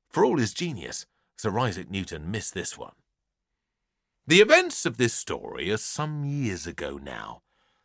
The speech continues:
but Mister Bulk is still a teacher at Twaddle School. To this day,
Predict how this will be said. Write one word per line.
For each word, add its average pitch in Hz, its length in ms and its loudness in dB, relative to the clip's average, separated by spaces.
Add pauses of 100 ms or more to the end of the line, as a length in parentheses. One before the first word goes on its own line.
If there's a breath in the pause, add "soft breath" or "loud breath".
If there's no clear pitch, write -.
(260)
but 170 120 4
Mister 214 240 4
Bulk 233 400 6
is 170 120 4
still 262 300 2
a 127 60 2
teacher - 520 -4
at - 140 -14
Twaddle 87 360 -2
School. 85 520 -6 (880)
To 170 100 4
this 170 220 8
day, 143 540 4